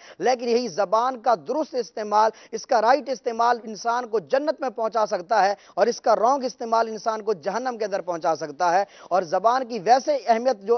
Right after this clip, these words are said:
اسلام نے ہمیں بتائی ہے کہ زبان کا درست استعمال کرنا ہے، تو یہ اللہ تبارک و تعالیٰ کی ایک بہترین اور عظیم اور بڑی نعمت ہے، اس کی قدر کیجئے۔ جن کاموں کا اسلام نے ہمیں حکم دیا ہے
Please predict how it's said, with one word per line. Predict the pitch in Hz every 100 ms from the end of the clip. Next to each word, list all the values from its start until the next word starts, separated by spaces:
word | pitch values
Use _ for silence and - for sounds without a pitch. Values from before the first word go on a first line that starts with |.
| 233
اسلام | 214 214 247
نے | 226
ہمیں | 226
بتائی | 190 180 220 240
ہے | 262
کہ | 226
زبان | 185 190 233 247
کا | 254
درست | 226 285 254
استعمال | 214 220 202 180
کرنا | 175 170 170 147
ہے، | - -
تو | 190
یہ | 226
اللہ | 262 247
تبارک | 220 214 240 233
و |
تعالیٰ | 208 220 233 214
کی |
ایک | 208 156 202
بہترین | - 254 269
اور | 254 208
عظیم | 208 190 269 247
اور | 190
بڑی | 135 269 311
نعمت | 269 247 240
ہے، | 196 208 - -
اس | 226
کی | 233
قدر | - 247 285
کیجئے۔ | 240 269 226 247 262 - -
جن | 143 285 262
کاموں | 247 240 254 254
کا | 240
اسلام | 220 226 233 247
نے | 240
ہمیں | 190 190
حکم | 294 277
دیا | 240 240
ہے | 233